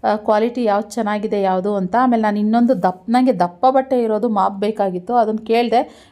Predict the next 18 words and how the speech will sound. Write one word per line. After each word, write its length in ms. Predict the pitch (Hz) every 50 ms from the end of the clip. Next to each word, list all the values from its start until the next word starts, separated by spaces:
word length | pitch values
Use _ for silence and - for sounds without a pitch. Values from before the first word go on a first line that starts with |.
| _ -
"ಮೇಡಮ್ 220 | 233 233 254 254
ಇವತ್ತು 320 | 254 247 233 226 226 226 220
ನೈಟ್ 420 | 208 220 220 233 262 285 285 -
ಬರುತ್ತೆ 380 | 262 262 254 240 240 240 220 220
ಮೇಡಮ್" 320 | 214 208 196 190 190 190
ಅಂತ. 120 | 185 180 202 202
ನಾನು, 240 | 208 214 208 214 226
ನಾನು 280 | 226 220 233 262 294
ಕೇಳ್ತಿದ್ದೆ, 340 | - 277 247 226 233 233 262
ನನ್ನ 180 | 294 294 269 233
ಪಕ್ಕದಲ್ಲಿ 360 | - 196 - - - 220 214 214
ಇರೋರು 260 | 208 208 214 220 220
ಏನೋ, 340 | 214 208 202 202 202 202 202
ಏನೋ 220 | 196 202 190 190
ಕೇಳ್ತಾ 380 | 190 - 190 190 196 190 190 196
ಇದ್ರು 180 | 185 190 180
ಬೇಕು 380 | 175 180 175 175 175 - 196 180
ಅಂತ. 200 | 170 160 160